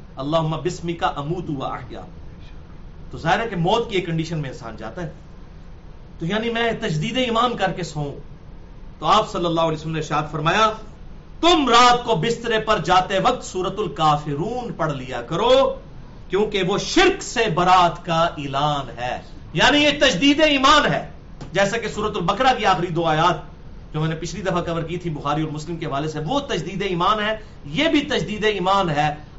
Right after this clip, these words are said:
اپنی توحید کا اعلان ہے، موحد ہونے کا اعلان ہے۔ سورۃ الکافرون پڑھ کر رات کو سویا جائے۔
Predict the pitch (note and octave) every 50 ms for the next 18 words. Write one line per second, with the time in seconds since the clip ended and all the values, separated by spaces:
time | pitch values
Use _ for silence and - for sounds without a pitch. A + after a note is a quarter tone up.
0 | - E3+ - G3+ G#3 G#3 D#3 - G3 F#3 - - - A#3 C#4+ D4 D4 C#4 D#3+ -
1 | G3 E3+ E3 D3+ D3 D3+ D3 C3+ - - - - - - C#3+ D3 D#3 G3+ A3 G#3+
2 | G#3+ A3 F3+ E3 D#3 D#3 D#3 D3 C#3+ - C#3 C3+ C#3 - C3+ B2 C#3 D#3 E3 D#3+
3 | C#3 C3+ C#3 C#3 C3+ - - - - - - - - - E3 D#3+ E3 D#3+ E3+ D#3
4 | - D3+ D3 D3 D3 - D3 D3+ E3+ E3+ D3+ - - C#3+ C#3 - - D3 C3+ B2+
5 | A2+ A2 - - E3+ F#3 - - - - - - - - - E3 D3 B2 - E2+
6 | - - -